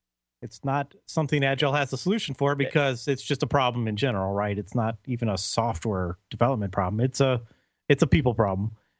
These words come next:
It's a team problem. You know, someone is not following your processes, not following the rules, and is being a jerk. It's causing friction. So my, my first comment is that, you know, it needs to be addressed in,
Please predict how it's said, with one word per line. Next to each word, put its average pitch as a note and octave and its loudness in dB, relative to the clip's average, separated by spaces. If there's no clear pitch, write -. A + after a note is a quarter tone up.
It's B2 0
a A2+ 2
team B2 2
problem. F#2 0
You B2 4
know, A#2+ 2
someone E3 2
is C3 2
not C#3+ 0
following C3+ 2
your A2+ -2
processes, G#2+ -2
not A2 0
following A2 2
the G#2+ 2
rules, G#2 2
and G2+ 2
is F#2+ 2
being G#2 0
a F#2+ -2
jerk. F2+ -6
It's G2+ -4
causing G2 0
friction. F#2+ -6
So B2 0
my, A2+ -2
my B2+ 2
first D#3 2
comment C#3 2
is B2 0
that, A#2+ 2
you C3 2
know, A#2+ 2
it A#2+ 0
needs C3 2
to A#2 2
be B2 4
addressed A#2 0
in, G#2 2